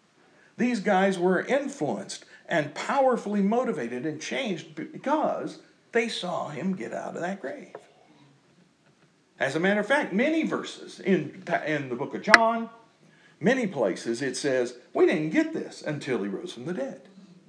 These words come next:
We didn't understand this until he rose from the dead."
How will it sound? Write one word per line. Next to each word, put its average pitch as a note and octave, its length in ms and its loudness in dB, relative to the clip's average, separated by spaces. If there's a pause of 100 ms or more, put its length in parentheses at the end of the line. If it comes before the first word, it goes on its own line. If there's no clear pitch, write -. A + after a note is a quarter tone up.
(380)
We F#4 120 6
didn't A3+ 180 4
understand C4+ 600 -2
this - 220 -12
until - 320 -6
he G#3 60 -6
rose F#3+ 240 -8
from E3 120 -12
the E3+ 80 -8
dead." A#3 240 -12